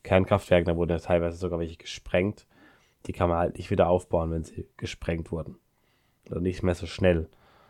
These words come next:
Und ja, also wenn's mal weg ist, dann dauert's eine Ewigkeit, bis wir wieder Atomkraft haben im Land.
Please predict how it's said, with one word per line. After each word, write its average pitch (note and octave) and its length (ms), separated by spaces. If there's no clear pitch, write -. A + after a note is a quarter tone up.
Und - 720
ja, F2 320
also - 220
wenn's F#2+ 320
mal F#2 140
weg F#2+ 180
ist, - 340
dann E2+ 300
dauert's F#2 400
eine - 120
Ewigkeit, F2+ 380
bis F2+ 160
wir F2+ 60
wieder E2+ 200
Atomkraft - 680
haben F2 340
im E2 180
Land. - 460